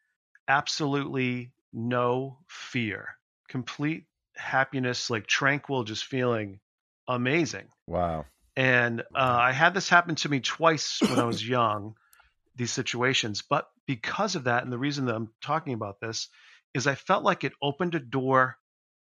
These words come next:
Speaker 1: to something else.
Speaker 2: Mm-hmm.
Speaker 1: Because when they're, you're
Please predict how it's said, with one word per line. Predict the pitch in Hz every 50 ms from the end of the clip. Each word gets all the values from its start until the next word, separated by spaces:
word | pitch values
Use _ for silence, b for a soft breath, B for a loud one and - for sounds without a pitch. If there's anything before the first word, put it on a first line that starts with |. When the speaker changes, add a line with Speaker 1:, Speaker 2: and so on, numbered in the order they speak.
| _ _ _ _ _ _ -
Speaker 1:
to | - 123
something | - - - 127 107 110 - 107 98 101
else. | - - - - - - - - 85
Speaker 2:
Mm-hmm. | 78 76
Speaker 1:
Because | 131 127 78 156 131 127 117 107 -
when | 123 127 131 127 131 131 127
they're, | 123 127 123 127 127 131 - -
you're | 139 127 127 123 120 117 113 113 110